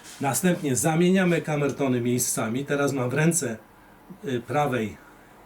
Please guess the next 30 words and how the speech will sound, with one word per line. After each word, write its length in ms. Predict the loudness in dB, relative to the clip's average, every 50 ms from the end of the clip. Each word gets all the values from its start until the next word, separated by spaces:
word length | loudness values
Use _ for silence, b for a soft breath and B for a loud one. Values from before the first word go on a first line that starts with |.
| -20 -20 -10
ale 200 | -6 -4 -4 -4
podaję 400 | -4 -4 -2 0 0 0 0 -2
to 120 | -2 -4
na 120 | -2 0 2
lewą 280 | 2 2 2 0 -2
stronę, 360 | -4 -4 -6 -6 -8 -6 -8 -10 -10 -12 -16 -20 -20 -20 -14 -10
bo 120 | -10 -10
ktoś 240 | -10 -8 -10 -8 -6
leży, 220 | -6 -6 -6 -8 -10
tu, 100 | -12 -14
tu 120 | -12 -12
jest 120 | -10 -8
lewa 240 | -8 -8 -8 -8 -10
strona, 380 | -10 -10 -12 -10 -6 -4 -4 -4 -6 B B B B B B B B B B -8 -2
a 220 | 0 0 0 -2 -4 -12 -12
dźwięk 300 | -10 -2 -2 -2 -2 0
C 200 | -4 -4 -4 -4
jest 240 | -4 -4 -6 -6 -8
po 80 | -10 -10
drugiej 260 | -10 -10 -12 -10 -10
stronie, 240 | -10 -8 -8 -10 -12 -14 -20 -18 -14
po 80 | -14 -14
prawej 320 | -12 -12 -16 -16 -16 -18
stronie. 340 | -16 -16 -14 -14 -14 -14 -16 -18 -20 -10 -6 -6 -4 -4 -6 -8 -8 -10 -10 -12 -14 -14 -16 -18 -20 -20 -20 -20 -20 -20 -20 -20 -20 -20 -20 -20 -16 -4
Do 180 | -2 0 0 2
ramion, 360 | 2 2 2 4 4 4 4
do 120 | 2 0
dłoni, 220 | 0 0 -2 0 0
do 120 | -2 -2
palców 480 | 0 2 2 2 4 4 4 4 4